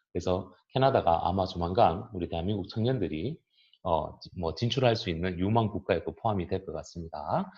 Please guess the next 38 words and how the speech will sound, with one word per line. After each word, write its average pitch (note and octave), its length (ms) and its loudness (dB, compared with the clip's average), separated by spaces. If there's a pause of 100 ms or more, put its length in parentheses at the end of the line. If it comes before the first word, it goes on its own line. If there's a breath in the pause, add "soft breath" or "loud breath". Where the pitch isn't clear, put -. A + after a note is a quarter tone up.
(220 loud breath)
자, F2 160 -2
그리고 C3 260 6
뭐 F#2 140 6
일본 G2 380 4
이런 G#2+ 160 4
식으로 G#2+ 160 -2
나가는데, F#2+ 420 2
제가 G#2 340 6 (360 loud breath)
여러분들 A#2 440 6
여기 A2 360 2
그 F#2+ 320 2
저희 G2+ 220 2
카톡에 D3+ 280 0
문의하신 A2+ 500 0
분들 F#2 600 0
대상으로 G2 400 0
해서, F2+ 260 2
혹은 A#2+ 260 2
또 F2 80 -2
추가로 C#3+ 340 6
또 F2 160 4
많이 G2+ 220 2
들어오시겠지만, A2+ 840 0 (400 loud breath)
이런 A2+ 320 4
국가별로 C3+ 920 6
취업 - 300 2
접근 G#2+ 300 -2
전략 G2+ 340 2
방법이라든지 D#2+ 760 0
비자 G#2 240 0
제도에 D#2+ 360 -6
대해서 - 240 -12
안내를 E2 340 -8
좀 - 140 -20 (400 soft breath)
계속 F2 240 -4
정기적으로 F#2+ 500 -2
해드릴 A#2+ 360 -2
거니까요. B2 540 0